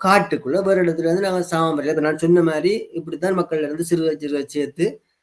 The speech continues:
அந்த சாமானை நாங்க எடுக்கணும். அதே நேரம் இப்ப எங்களுக்கு மூதூர், இப்ப மூதூர் ரெண்டாக்குள்ள எங்களுக்கு அப்படி ஒரு நிலைமை இருந்தது.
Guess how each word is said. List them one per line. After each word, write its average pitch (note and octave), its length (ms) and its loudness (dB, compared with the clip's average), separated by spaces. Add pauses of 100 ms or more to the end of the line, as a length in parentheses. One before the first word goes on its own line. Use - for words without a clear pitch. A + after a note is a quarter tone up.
(200)
அந்த D3 580 0
சாமானை D#3+ 600 0
நாங்க D3 260 0
எடுக்கணும். C3 320 -4
அதே C#3 160 0
நேரம் F#3 440 2
இப்ப D3+ 160 -8
எங்களுக்கு A#3 460 2
மூதூர், G#3+ 480 0
இப்ப D3+ 180 -6
மூதூர் F#3+ 320 2
ரெண்டாக்குள்ள F#3 240 0
எங்களுக்கு A3 260 2
அப்படி F3+ 200 2
ஒரு F#3 80 6
நிலைமை C#3+ 240 2
இருந்தது. A2+ 340 -10